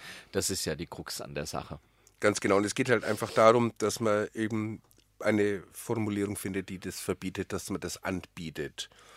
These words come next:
Speaker 2: Und wie
Speaker 1: Also
Speaker 2: man halt dann auch gegen entsprechende Verstöße dann vorgeht.
Speaker 1: Also ich fänd's schlimm, wenn mich jemand dahingehend therapiert, dass ich so einen schönen Männerhintern nicht mehr schön fände.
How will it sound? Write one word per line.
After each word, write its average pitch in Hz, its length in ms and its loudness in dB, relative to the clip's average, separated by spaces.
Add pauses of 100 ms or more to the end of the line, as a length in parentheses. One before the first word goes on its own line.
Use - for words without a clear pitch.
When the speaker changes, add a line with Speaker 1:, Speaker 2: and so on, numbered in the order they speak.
(140)
Speaker 2:
Und 123 100 0
wie 117 40 6
Speaker 1:
Also 131 160 8
Speaker 2:
man 123 100 12
halt 127 160 10
dann 123 140 6
auch 113 200 8
gegen 113 300 -2
entsprechende 107 500 -2
Verstöße - 480 -4
dann 95 160 -4
vorgeht. 92 540 0
Speaker 1:
Also 78 160 -4
ich - 100 -4
fänd's 85 240 -4
schlimm, 123 320 0
wenn 85 160 -2
mich 85 140 -4
jemand 85 720 -4
dahingehend 87 640 -4
therapiert, 82 540 -6
dass 80 80 -10
ich - 40 -8
so 85 120 -8
einen 78 80 -8
schönen 82 280 -6
Männerhintern 85 640 -6
nicht 80 200 -12
mehr 82 100 -8
schön 76 300 -10
fände. 80 440 -16